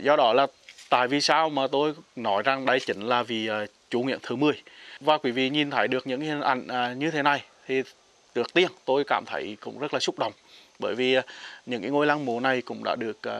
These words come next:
con cháu của ngài, à, trùng tu và ngài đã được an giấc ở một cái khu vực cũng khá là đẹp, à, bên cạnh, à, dòng sông, à,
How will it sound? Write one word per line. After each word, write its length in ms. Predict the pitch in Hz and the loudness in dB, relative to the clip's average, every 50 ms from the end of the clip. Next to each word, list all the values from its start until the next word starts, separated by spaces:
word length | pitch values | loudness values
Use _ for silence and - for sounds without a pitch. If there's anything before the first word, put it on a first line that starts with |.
| 110 - | -10 -6
con 200 | - 123 131 143 139 | -4 -4 -4 -4 -4
cháu 340 | - 110 76 85 113 139 - - - _ _ _ | -2 -2 0 0 0 -2 -4 -4 -12 _ _ _
của 240 | - 110 95 90 | -6 -2 -2 -2
ngài, 300 | 110 120 135 135 127 117 - - _ _ - - | 0 0 0 0 0 -2 -8 -14 _ _ -16 -10
à, 220 | 123 113 110 113 - _ | -8 -8 -8 -8 -4 _
trùng 180 | 143 127 127 | -4 -4 0
tu 220 | - 147 160 151 - - - - - - _ _ | 0 2 0 0 -2 -6 -18 -20 -20 -20 _ _
và 100 | 120 117 | -2 0
ngài 200 | 120 123 123 123 | 2 4 4 4
đã 440 | 113 - 78 90 104 104 104 104 110 | 4 4 4 4 4 2 0 -4 -6
được 320 | 120 117 110 - - 113 - | -8 -10 -10 -6 -8 -6 -4
an 200 | - 117 139 139 | -4 -4 -2 -2
giấc 140 | 147 147 - | -2 -2 -2
ở 220 | - - 107 95 | -4 -2 -2 -2
một 240 | 98 110 107 101 - | -2 -4 -10 -8 -6
cái 240 | - 127 131 135 131 | -4 -2 -2 -2 -4
khu 200 | - - 151 143 | -2 -4 -4 -2
vực 180 | 135 117 - - - - 113 - | -2 -4 -6 -8 -20 -20 -20 -10
cũng 220 | - 113 - 104 | -10 -10 -10 -8
khá 180 | - - 107 92 | -6 -4 -2 0
là 100 | 117 123 | 2 2
đẹp, 180 | 123 113 110 - - - - - - - - - - _ | 2 2 0 0 -10 -20 -20 -20 -20 -20 -20 -20 -16 _
à, 360 | 107 110 110 110 110 110 110 | -4 -2 0 0 0 0 -2
bên 340 | 117 127 131 139 147 151 143 | 0 0 0 0 -2 -4 0
cạnh, 320 | - 127 110 110 107 107 | 0 0 0 0 -6 -4
à, 220 | 110 107 107 107 | -2 -2 0 0
dòng 260 | 110 110 123 120 127 123 | -2 -2 -2 -4 -2 0
sông, 340 | - - 127 139 147 143 | 0 0 0 0 0 -2
à, 260 | 143 143 143 143 - | 0 -2 -2 -2 -6